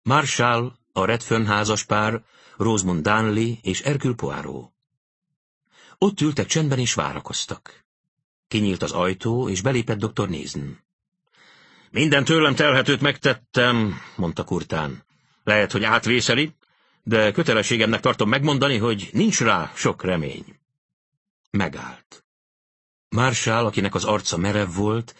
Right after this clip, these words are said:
szeme pedig fagyosan kék, azt kérdezte. „És hogy került a méreg a lányomhoz?” Neeson újra kinyitotta az ajtót, és intett valakinek. A szobalány jött be.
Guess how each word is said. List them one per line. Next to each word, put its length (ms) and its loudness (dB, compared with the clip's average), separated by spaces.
szeme 300 2
pedig 240 -2
fagyosan 480 0
kék, 320 -2
azt 200 -6
kérdezte. 640 -8
„És 200 2
hogy 180 2
került 300 2
a 60 2
méreg 280 2
a 60 4
lányomhoz?” 680 0
Neeson 680 0
újra 280 2
kinyitotta 520 0
az 100 0
ajtót, 440 0
és 180 -2
intett 320 -4
valakinek. 680 -4
A 120 0
szobalány 520 -2
jött 180 -6
be. 260 -6